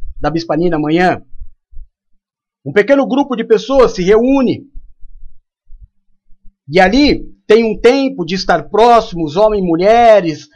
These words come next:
e sacerdote ministrando a palavra. É muito gostoso, mas eu tenho que me adaptar a um novo tempo.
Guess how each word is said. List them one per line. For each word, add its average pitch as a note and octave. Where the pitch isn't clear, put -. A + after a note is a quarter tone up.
e E3
sacerdote G3
ministrando F#3
a G3
palavra. G3
É G#3
muito C#4
gostoso, G3
mas F#3
eu G3+
tenho C4
que C4+
me B3+
adaptar A3+
a -
um A3+
novo A3+
tempo. D#3+